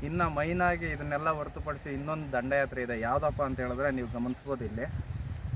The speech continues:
ಕಳೆ ಮೇಲೆ ದಂಡಯಾತ್ರೆ ಮಾಡ್ತಾ ಇರ್ಬೇಕು. ಒಂದ್ ಸರ್ತಿ ಬೆಳೆ ಹಾಕಿದ್ರೆ ನೀವು almost ಒಂದು ಮೂರರಿಂದ ನಾಲ್ಕು ಸರ್ತಿ ಇದನ್ನ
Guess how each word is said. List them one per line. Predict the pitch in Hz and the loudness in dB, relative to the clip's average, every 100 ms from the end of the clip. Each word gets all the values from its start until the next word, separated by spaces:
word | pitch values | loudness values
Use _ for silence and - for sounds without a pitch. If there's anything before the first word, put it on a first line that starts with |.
| - - - - - - | -4 -6 -8 -10 -14 -2
ಕಳೆ | 143 151 165 | 6 8 8
ಮೇಲೆ | 156 151 | 6 2
ದಂಡಯಾತ್ರೆ | 139 127 139 131 143 | 2 2 4 2 0
ಮಾಡ್ತಾ | 135 120 120 120 | 0 0 0 -2
ಇರ್ಬೇಕು. | 117 117 107 123 | -2 -2 -4 -2
ಒಂದ್ | - 180 | 0 2
ಸರ್ತಿ | 196 190 202 | 2 2 2
ಬೆಳೆ | 180 160 165 | 2 2 4
ಹಾಕಿದ್ರೆ | 160 151 156 156 | 2 2 -2 -2
ನೀವು | 156 143 131 135 | 0 2 2 2
almost | 143 143 - 147 110 - - - - - - - 147 | 0 -2 -2 -2 -2 -4 -12 -14 -14 -14 -16 -12 -4
ಒಂದು | 143 143 | -2 0
ಮೂರರಿಂದ | 147 151 156 | -2 -2 0
ನಾಲ್ಕು | 151 135 135 131 | 0 2 2 0
ಸರ್ತಿ | 139 - 151 98 - - - | -4 -4 -4 -4 -6 -14 -8
ಇದನ್ನ | 139 135 | -2 2